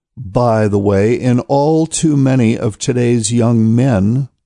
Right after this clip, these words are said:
and even worse, too many young women don't seem to care. They obviously don't care, one symptom being that they dress in order to appeal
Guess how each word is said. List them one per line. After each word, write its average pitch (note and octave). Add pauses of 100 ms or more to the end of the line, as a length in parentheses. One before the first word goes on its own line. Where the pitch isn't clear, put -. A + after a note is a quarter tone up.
and B2
even D#3+
worse, D#3
too E3+
many E3
young D#3
women A2
don't A#2
seem A#2+
to -
care. E3 (1200)
They D3
obviously D3+
don't G#2
care, A2
one B2
symptom A2
being A#2+
that A2
they G#2+
dress A2+
in A2+
order A2
to A2
appeal G#2+